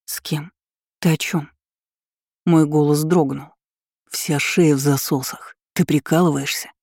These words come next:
Леднев стиснул челюсти, прожигая меня рассерженным взглядом. «Какие засосы?» недоумевала я просевшим голосом. «Максим, ты с ума сошел?» Он уничижительно хмыкнул, глядя на меня свысока.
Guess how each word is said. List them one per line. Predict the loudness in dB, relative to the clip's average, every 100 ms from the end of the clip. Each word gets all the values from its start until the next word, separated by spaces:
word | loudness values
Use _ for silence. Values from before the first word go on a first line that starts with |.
| _ _ _ _ _ _ _ _ _ _ _ _
Леднев | 0 2 4 2 0
стиснул | -4 -4 0 0
челюсти, | 0 0 2 2 0 -2
прожигая | 0 0 2 4
меня | 6 6 4
рассерженным | 2 -2 -2 0 2 4 4
взглядом. | 2 0 0 -2 -10 -20 _ _ _ _ _ _
«Какие | -8 -6 -2 -4
засосы?» | -2 -6 -8 -10 -14 _ _ _ _ _ _ _ _
недоумевала | 2 4 6 6 4 2
я | 2 2
просевшим | 0 -4 -4 -4 0 2
голосом. | 2 0 -4 -10 -14 -18 _ _ _ _ _
«Максим, | -8 -6 -4 -4 -4 -6
ты | -8
с | -2
ума | 0 0
сошел?» | -2 -8 -10 -14 _ _ _ _ _ _ _ _ _ _ _ _ _ _ _ _ _
Он | 0 2
уничижительно | 4 4 4 0 -2 0 2 2
хмыкнул, | 2 0 0 2 2 4
глядя | 2 4 4
на |
меня | 6 4 2
свысока. | -2 -6 -6 -10 -12 -16